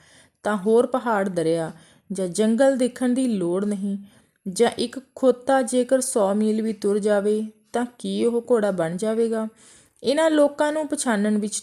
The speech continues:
ਟਪਲਾ ਨਹੀਂ ਖਾਣਾ ਚਾਹੀਦਾ। ਇਹਨਾਂ ਲੋਕਾਂ ਦੀ ਬਹੁਤੀ ਗੱਲਬਾਤ ਆਪਣੀਆਂ ਬਿਮਾਰੀਆਂ ਬਾਰੇ ਹੀ ਹੁੰਦੀ ਹੈ।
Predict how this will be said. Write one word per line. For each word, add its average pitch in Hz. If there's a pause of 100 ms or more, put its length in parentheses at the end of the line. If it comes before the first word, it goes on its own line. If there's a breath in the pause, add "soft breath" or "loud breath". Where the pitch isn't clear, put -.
ਟਪਲਾ 262
ਨਹੀਂ 214 (100)
ਖਾਣਾ 226
ਚਾਹੀਦਾ। 175 (600 soft breath)
ਇਹਨਾਂ 285
ਲੋਕਾਂ 277
ਦੀ 285
ਬਹੁਤੀ 208
ਗੱਲਬਾਤ 214
ਆਪਣੀਆਂ 202
ਬਿਮਾਰੀਆਂ 180
ਬਾਰੇ 196
ਹੀ 196
ਹੁੰਦੀ 165
ਹੈ। 147